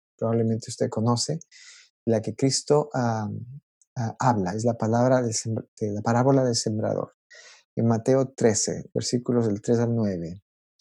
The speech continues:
el, eh, Mateo escribe, "Y les dijo, eh, Jesús en parábolas muchas cosas como estas. Un sembrador salió a sembrar,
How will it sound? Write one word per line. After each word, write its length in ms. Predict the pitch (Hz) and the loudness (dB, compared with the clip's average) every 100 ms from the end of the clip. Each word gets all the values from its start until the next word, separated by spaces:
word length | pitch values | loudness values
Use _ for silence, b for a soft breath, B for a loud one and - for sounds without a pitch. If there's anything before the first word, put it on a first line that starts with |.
| b b _ - | b b _ -10
el, 580 | 110 101 98 101 104 - - | -4 -2 -2 -4 -6 -10 -8
eh, 300 | - - - | -6 -6 -2
Mateo 500 | 117 110 123 120 - | -2 4 6 6 4
escribe, 680 | 120 - - 113 101 95 _ _ _ B B B B - | -2 -4 0 2 0 -4 _ _ _ B B B B 4
"Y 80 | 135 | 8
les 240 | 131 117 | 8 8
dijo, 560 | 180 202 110 143 170 _ | 6 6 4 4 2 _
eh, 120 | - 135 | -10 -6
Jesús 520 | - - 151 113 - | -4 -2 0 0 0
en 160 | 120 | -2
parábolas 720 | 110 117 135 143 117 135 - - | 0 4 4 4 4 2 -2 -4
muchas 500 | 127 139 170 175 165 | 0 2 2 -2 -4
cosas 360 | - 120 113 - | -2 -2 -2 -6
como 300 | - 107 95 | -6 -6 -6
estas. 540 | - - - - - _ _ _ _ _ b b | -8 -12 -14 -14 -16 _ _ _ _ _ b b
Un 160 | 170 190 | 4 6
sembrador 520 | 208 185 131 131 135 | 6 6 8 6 4
salió 240 | 123 117 | 2 2
a 60 | 117 | 0
sembrar, 480 | - 107 120 110 | 0 -2 -2 -2